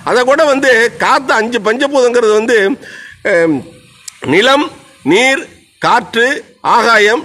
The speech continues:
நெருப்பு. இதுல வந்து நம்ம வந்து இந்த ஆகாயத்தை பார்க்கலாம், காற்றை வந்து உணரதான் முடியும், காற்றை வந்து உணரதான் முடியும். காற்றை நேரடியா நம்ம வந்து கண்ணுல பார்க்க முடியாது.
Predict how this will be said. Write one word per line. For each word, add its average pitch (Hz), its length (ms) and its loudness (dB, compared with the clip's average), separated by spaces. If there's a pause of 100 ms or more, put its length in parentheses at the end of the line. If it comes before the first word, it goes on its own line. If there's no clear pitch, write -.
நெருப்பு. 202 500 0 (340)
இதுல 233 200 2
வந்து 269 600 2
நம்ம 214 300 2
வந்து 294 200 2
இந்த 196 380 2
ஆகாயத்தை 262 600 2 (100)
பார்க்கலாம், 208 520 -2 (340)
காற்றை 311 480 2
வந்து 277 220 0
உணரதான் 262 480 2
முடியும், 185 340 0 (360)
காற்றை 240 380 0
வந்து 233 380 0 (120)
உணரதான் 254 420 2
முடியும். 233 300 -2
காற்றை 262 360 -2
நேரடியா 240 400 2
நம்ம 220 200 0
வந்து 196 260 0
கண்ணுல 233 260 -2 (100)
பார்க்க 226 300 -2
முடியாது. 151 380 -2